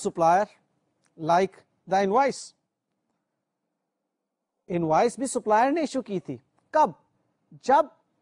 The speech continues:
اس نے گڈس یا سروسز سیل کی تھی۔ اب یہ ڈاکیومنٹ بھی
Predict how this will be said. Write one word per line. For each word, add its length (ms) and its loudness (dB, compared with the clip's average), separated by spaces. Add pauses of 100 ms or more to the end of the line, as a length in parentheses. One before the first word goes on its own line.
(180)
اس 240 -2
نے 120 2 (180)
گڈس 300 0 (260)
یا 160 -2
سروسز 540 -2
سیل 200 4
کی 180 -6
تھی۔ 140 -10 (2250)
اب 140 2 (540)
یہ 460 0
ڈاکیومنٹ 480 0
بھی 140 2